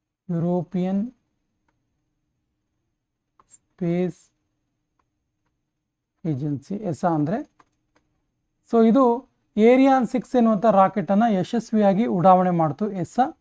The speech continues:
Actually ಇದು ಫ್ರೆಂಚ್ ಗಯಾನದಿಂದ ಉದ್-, ಫ್ರೆಂಚ್ ಗಯಾನದಿಂದ ಲಾಂಚ್ ಆಯ್ತು.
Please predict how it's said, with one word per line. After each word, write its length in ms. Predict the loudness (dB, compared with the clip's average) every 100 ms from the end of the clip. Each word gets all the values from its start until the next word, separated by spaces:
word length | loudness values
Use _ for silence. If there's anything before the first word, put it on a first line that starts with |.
| _ _ _ -2
Actually 360 | 0 2 0 2
ಇದು 120 | 2 0 -4 _ _ _ 0
ಫ್ರೆಂಚ್ 380 | 4 4 2 0
ಗಯಾನದಿಂದ 640 | 2 4 4 2 -2 -2 -4
ಉದ್-, 180 | -6 -10 _ _ _ _ _ _ _ _ _ -6
ಫ್ರೆಂಚ್ 400 | -2 0 -2 -4 -4
ಗಯಾನದಿಂದ 640 | -2 0 -2 -2 -4 -2 -2 -4 _ _ _ _ _ _ _ _ _ _ _ _ _ _ _ _ _ _ _ _ _ _ _ -8
ಲಾಂಚ್ 300 | -4 -4 -4
ಆಯ್ತು. 340 | -10 -14 -16